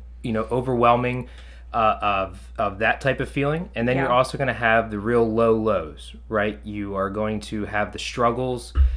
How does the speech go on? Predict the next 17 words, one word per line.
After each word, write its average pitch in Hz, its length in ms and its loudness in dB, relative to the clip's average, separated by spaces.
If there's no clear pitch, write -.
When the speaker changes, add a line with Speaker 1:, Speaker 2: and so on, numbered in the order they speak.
Speaker 1:
the 90 80 -12
grief, 113 640 -6
you 123 100 -6
know, 104 220 0
the 95 120 -10
things 123 320 -2
that 113 180 4
all 117 200 6
haunt 117 300 0
us - 320 -6
when 117 140 -2
we 110 80 -2
go 113 100 2
to 110 60 0
bed 107 200 2
at 98 120 -2
night. 98 300 -6